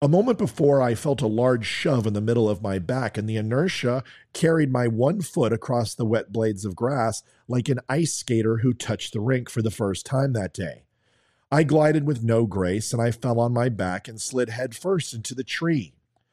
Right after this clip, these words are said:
A few minutes later, I came, uh, to with my dad applying a compress to my head and my mom scrambling for her car keys. An emer-, emergency room trip was in progress, it seemed, and I had a laceration above my eye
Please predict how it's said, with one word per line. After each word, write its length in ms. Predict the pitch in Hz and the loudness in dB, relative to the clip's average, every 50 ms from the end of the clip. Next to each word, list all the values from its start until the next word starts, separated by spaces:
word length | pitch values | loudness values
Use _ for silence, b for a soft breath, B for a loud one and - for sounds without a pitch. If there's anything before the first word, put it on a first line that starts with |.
| _ _ _ _ - | _ _ _ _ 0
A 80 | 156 143 | 0 0
few 240 | - - 170 208 226 | 0 0 2 2 2
minutes 340 | 247 240 233 214 - - 165 | 4 4 2 2 0 0 2
later, 380 | 143 135 135 139 143 147 156 | 4 4 4 6 4 4 2
I 180 | 123 131 135 139 | 2 2 0 0
came, 500 | - - - 147 139 135 139 139 147 - - | -2 -2 0 2 2 2 2 2 0 -2 -4
uh, 220 | 113 107 110 - - | -4 -2 -2 -4 -6
to 200 | - - 165 135 | -2 2 4 4
with 180 | 117 113 110 - | 4 4 2 0
my 200 | 120 113 113 117 | -2 0 0 0
dad 360 | 110 - 127 123 123 123 123 | 0 0 0 0 2 0 0
applying 480 | 123 104 - - 127 120 117 117 113 110 | 0 -2 -6 -6 -6 -4 -4 -4 -4 -6
a 60 | 101 | -8
compress 720 | - - - 123 131 135 135 - - - 98 90 90 - - | -10 -10 -8 -6 -4 -4 -6 -6 -8 -10 -10 -10 -10 -10 -8
to 100 | - 110 | -8 -6
my 200 | 101 92 90 87 | -6 -6 -8 -8
head 420 | 92 98 139 143 127 113 107 - b b b b b b b - | -6 -2 0 2 2 0 -2 -4 b b b b b b b -4
and 140 | 135 131 | -2 0
my 160 | 131 131 135 135 | 0 0 0 0
mom 360 | 123 120 123 123 123 127 123 | 0 2 2 2 0 0 -2
scrambling 800 | 117 - - - - 151 139 139 139 127 117 107 104 101 98 101 | -4 -8 -10 -8 -4 -2 0 0 2 2 0 0 0 -2 -4 -6
for 280 | - - 113 110 107 | -4 0 0 0 0
her 200 | 90 82 117 110 | 0 0 -2 -2
car 300 | 107 - - 147 156 151 | -2 -2 -2 0 0 0
keys. 640 | 120 - - 110 101 87 65 50 - - - - - _ _ _ _ _ b b b b b b b | -2 -4 -4 -6 -6 -6 -6 -10 -12 -12 -12 -12 -14 _ _ _ _ _ b b b b b b b
An 100 | 151 143 | 4 4
emer-, 460 | 147 139 135 139 156 165 170 165 143 - | 4 6 6 6 6 6 6 4 2 4
emergency 480 | 151 151 170 165 170 165 143 - - 151 | 4 4 4 4 2 0 0 0 2 4
room 280 | 139 143 147 147 139 | 4 4 4 4 2
trip 340 | - - - 151 147 151 - | -2 0 2 4 4 4 4
was 160 | 151 127 117 | 2 2 2
in 160 | 127 120 110 104 | 2 2 0 0
progress, 640 | - - 131 123 135 135 117 113 104 104 - - | -2 0 2 2 2 2 2 0 0 0 0 -4
it 140 | 131 135 - | -6 -8 -8
seemed, 420 | - - - 131 117 117 127 135 131 | -6 -2 0 0 0 0 -2 -2 -2
and 100 | 123 127 | -2 0
I 180 | 131 139 143 | 0 2 2
had 180 | 135 131 127 127 | 2 2 2 2
a 40 | 120 | 2
laceration 880 | 113 117 113 113 117 113 - - 110 113 135 165 165 - - 110 101 | 2 2 2 0 0 -2 -4 -6 -4 0 0 0 0 0 -2 -6 -8
above 300 | 98 87 98 98 95 92 | -6 -4 -4 -4 -4 -4
my 160 | 101 101 107 | -6 -6 -4
eye 400 | 120 135 135 110 92 87 80 85 | -2 -2 0 0 -2 -4 -6 -8